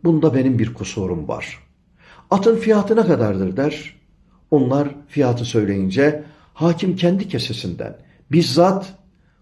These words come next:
o kişiye parasını öder ve bunları razı etmiş ve olayı karara ve neticeye bağlamış olaraktan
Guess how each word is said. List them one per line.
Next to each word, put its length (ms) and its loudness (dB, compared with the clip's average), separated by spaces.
o 100 -6
kişiye 380 -4
parasını 640 -8
öder 640 2
ve 140 -2
bunları 360 -2
razı 340 2
etmiş 540 -8
ve 420 2
olayı 340 6
karara 600 0
ve 80 2
neticeye 500 -2
bağlamış 440 0
olaraktan 680 0